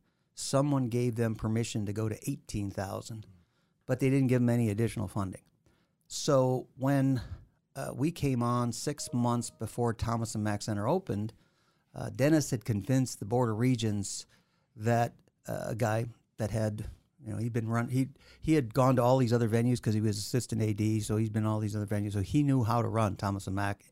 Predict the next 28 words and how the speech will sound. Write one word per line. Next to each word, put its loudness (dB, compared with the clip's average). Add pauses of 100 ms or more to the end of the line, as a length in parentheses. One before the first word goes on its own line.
(160)
and -2
he 0
had 2
a, -6 (200)
he 2
had 4
a -6
plan. -8 (960)
Uh, 0
they 2
bought 6
into 0
it, -4 (520)
and, 0 (100)
uh, -10 (400)
the, -2 (920)
uh, -12
so -6
he, 0 (320)
he, -2
uh, -6 (760)
asked 0
me 6
to 4
join 4
him. -14 (640)
But 0 (640)
the 2